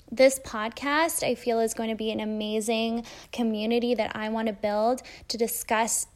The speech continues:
things like spirituality, the unusual, as well as anything to do with your overall wellness. So let's dive right in.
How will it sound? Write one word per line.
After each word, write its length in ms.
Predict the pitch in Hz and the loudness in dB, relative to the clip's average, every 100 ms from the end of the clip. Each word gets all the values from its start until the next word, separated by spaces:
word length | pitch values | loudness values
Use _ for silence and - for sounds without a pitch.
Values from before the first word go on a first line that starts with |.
| - | -4
things 340 | 226 220 220 220 | -2 0 -2 0
like 280 | 208 214 | 2 2
spirituality, 960 | - - 285 285 277 285 285 294 294 285 - - | 0 -2 -2 2 6 8 8 6 4 0 -8 -6
the 120 | 226 | 0
unusual, 720 | 233 226 220 226 233 233 233 226 - | 2 2 2 4 4 6 6 4 2
as 220 | 208 208 | 0 0
well 420 | 214 208 214 - - | 0 4 4 2 -2
as 460 | 202 202 202 - - - | -2 -2 -2 -4 -10 -2
anything 600 | 262 269 285 277 254 254 | 2 4 4 4 2 2
to 140 | 247 233 | 0 -2
do 260 | 220 214 | 0 -2
with 420 | 214 202 202 202 - - | 0 2 0 -2 -10 -10
your 240 | 196 190 - | -6 -6 -2
overall 640 | 202 196 202 - 190 185 | -2 0 -2 0 0 0
wellness. 760 | 180 180 185 - - - - - - _ _ _ _ _ | 0 -4 -4 -6 -8 -8 -6 -8 -12 _ _ _ _ _
So 500 | - 240 226 220 220 | 0 4 8 8 8
let's 380 | 233 233 294 233 | 6 2 2 0
dive 340 | 220 208 214 | 2 4 4
right 180 | 233 240 | 2 4
in. 340 | - 359 220 | 4 4 0